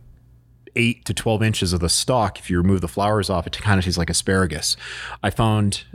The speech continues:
uh, uh, golden currants out there. So the beautiful little berries, uh, traditionally they were used in making pemmican,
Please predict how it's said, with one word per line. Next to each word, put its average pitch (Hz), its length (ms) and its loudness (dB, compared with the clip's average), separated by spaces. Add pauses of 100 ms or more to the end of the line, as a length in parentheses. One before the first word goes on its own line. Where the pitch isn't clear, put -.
uh, 90 440 2 (500)
uh, 85 160 2
golden 113 420 0
currants 101 640 0
out 92 200 0
there. 82 240 0
So - 140 0
the 95 160 4 (240)
beautiful 131 340 2
little 107 180 0
berries, 113 540 0 (360)
uh, 87 180 4
traditionally 127 680 2
they 104 140 4
were 95 140 2
used 110 680 0
in 95 500 4
making 104 320 2
pemmican, 131 680 2